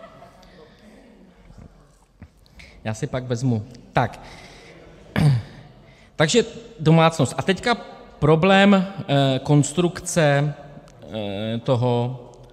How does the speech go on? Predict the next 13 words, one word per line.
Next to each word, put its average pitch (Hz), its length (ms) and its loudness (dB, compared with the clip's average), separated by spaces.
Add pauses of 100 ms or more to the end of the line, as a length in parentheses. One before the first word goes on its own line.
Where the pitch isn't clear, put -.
(520)
eh, 117 260 0
toho 123 240 -2
poplatku. 120 680 -4 (1400)
A 117 80 -8
to 180 100 -2
je 208 60 4
vlastně 180 280 0
to, 160 160 -4
co 180 120 -6
mi 175 120 -2
tam 165 240 -4
na 147 100 -2
tom 147 460 0